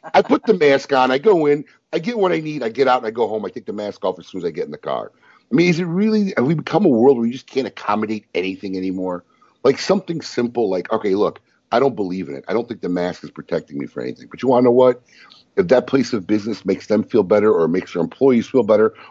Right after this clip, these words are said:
Speaker 2: or they feel it makes their other c-, customers feel better, I can accommodate that for five or
Speaker 1: Right.
Speaker 2: ten minutes I'm in the store. And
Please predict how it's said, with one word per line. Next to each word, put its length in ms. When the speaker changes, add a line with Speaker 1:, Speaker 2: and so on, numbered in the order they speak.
Speaker 2:
or 120
they 200
feel 260
it 60
makes 220
their 200
other 220
c-, 60
customers 380
feel 140
better, 320
I 80
can 140
accommodate 520
that 240
for 120
five 280
or 60
Speaker 1:
Right. 80
Speaker 2:
ten 200
minutes 240
I'm 100
in 100
the 80
store. 420
And 200